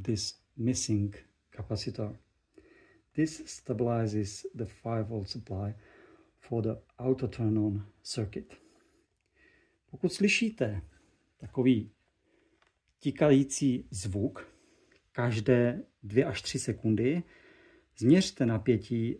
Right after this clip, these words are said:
na velkém rezistoru. To jsme si ukazovali tady na těch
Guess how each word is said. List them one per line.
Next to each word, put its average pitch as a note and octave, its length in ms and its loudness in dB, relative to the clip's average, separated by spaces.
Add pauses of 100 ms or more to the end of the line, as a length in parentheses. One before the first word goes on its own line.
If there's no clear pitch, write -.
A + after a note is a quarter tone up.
na A2+ 200 0
velkém C#3 420 4
rezistoru. B2 720 2 (640)
To - 120 -14
jsme A#2+ 220 -4
si B2+ 300 -6
ukazovali A2+ 600 -2 (800)
tady A#2+ 200 -2
na A2+ 100 0
těch G#2+ 400 -4